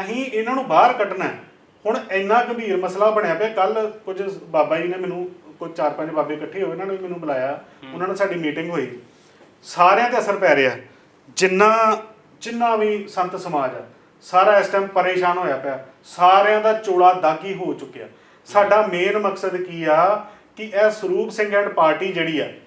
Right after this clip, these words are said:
Speaker 1: ਇਹਦੇ ਨਾਲ ਦੇ ਇੱਕ ਦੋ ਹੋਰ ਵੀ ਸੰਤ ਨੇ, ਇਹ ਸਾਰੇ ਜਿਹੜੇ ਆ ਪੰਥਕ, ਇਹਨਾਂ ਦਾ ਬਾਈਕਾਟ ਹੋਣਾ ਚਾਹੀਦਾ, ਪੰਥ 'ਚੋਂ ਛੇਕ ਕੇ,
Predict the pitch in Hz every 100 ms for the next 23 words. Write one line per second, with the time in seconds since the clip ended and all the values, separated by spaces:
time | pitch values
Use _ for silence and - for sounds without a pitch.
0 | 180 202 202 151 165 185 196 196 208 202
1 | 170 247 226 - 180 143 - - _ _
2 | 233 269 - 165 185 240 208 185 226 262
3 | - - 220 233 254 254 240 208 220 220
4 | - 143 156 170 220 220 190 151 165 180
5 | 208 190 190 214 220 247 - 156 143 165
6 | 196 240 269